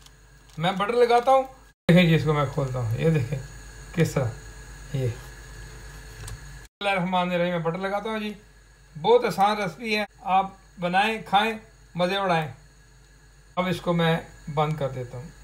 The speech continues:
ये, ये बम, ये देखें जी। साथ ही मैं चाय बना ली है, अब मैं नोश करूँगा। ये छोटे के लिए बनाया है, ये देखें, छोटे छोटे के लिए। साथियों, आप मक्खन ऊपर भी लगा सकते हैं, ऐसे अच्छा लगेगा आपको।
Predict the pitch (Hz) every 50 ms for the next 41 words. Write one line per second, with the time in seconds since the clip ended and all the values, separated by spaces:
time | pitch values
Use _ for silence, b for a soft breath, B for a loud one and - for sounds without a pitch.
0 | - - 156 131 127 127 156 - 120 123 127 131 156 180 180 143 160 175 170 165
1 | 156 139 127 120 117 110 110 107 104 101 98 - - - - - 147 156 185 190
2 | 202 185 165 180 170 151 135 120 110 - - - - - - - - - - -
3 | - _ _ - 254 220 226 220 220 226 233 233 233 226 226 - 233 226 233 226
4 | 220 202 196 196 202 214 214 220 233 - 208 196 202 196 185 180 175 170 170 165
5 | - 170 170 185 220 240 240 233 - - - 247 226 226 226 220 220 214 208 208
6 | 190 - - - 170 165 170 170 175 180 175 175 180 185 190 185 165 - 170 165
7 | 160 - - - - - 160 156 170 165 156 160 151 156 151 151 147 139 127 120
8 | 117 - 185 196 180 202 214 202 196 190 185 170 170 170 - - 190 185 185 170
9 | 190 180 170 170 165 151 143 143 143 131 - 156 147 - - 156 147 143 139 -
10 | - 156 135 117 143 143 143 - - - - - - - - - - - - -
11 | - - - - - - 147 151 165 139 - 190 190 175 170 160 160 156 147 151
12 | 139 135 127 - - 131 123